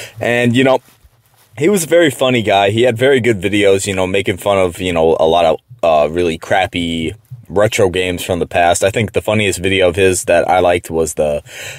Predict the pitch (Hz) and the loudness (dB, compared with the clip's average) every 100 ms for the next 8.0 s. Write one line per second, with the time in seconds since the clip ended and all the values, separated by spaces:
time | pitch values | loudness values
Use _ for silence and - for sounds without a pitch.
0 | - 95 101 98 110 107 87 95 107 104 | -6 0 2 2 4 2 2 -2 0 0
1 | 98 98 78 - 95 101 - 98 - 95 | 0 -2 -8 0 0 0 0 -2 0 -4
2 | 85 98 95 90 92 95 90 - 98 95 | -2 -2 0 2 2 0 0 0 0 2
3 | 90 87 82 76 104 - - 208 120 107 | 2 4 2 2 0 0 0 0 2 0
4 | 107 117 104 - 120 110 98 104 101 92 | 0 0 -2 -2 -2 -2 -2 -2 -2 -4
5 | 90 - 98 92 - 95 90 82 90 92 | -6 -2 0 0 0 0 2 2 2 4
6 | 92 92 98 98 92 90 95 95 92 98 | 4 4 2 0 -2 0 2 2 2 2
7 | 98 101 95 90 107 101 104 92 85 | 2 2 0 0 0 0 0 0 0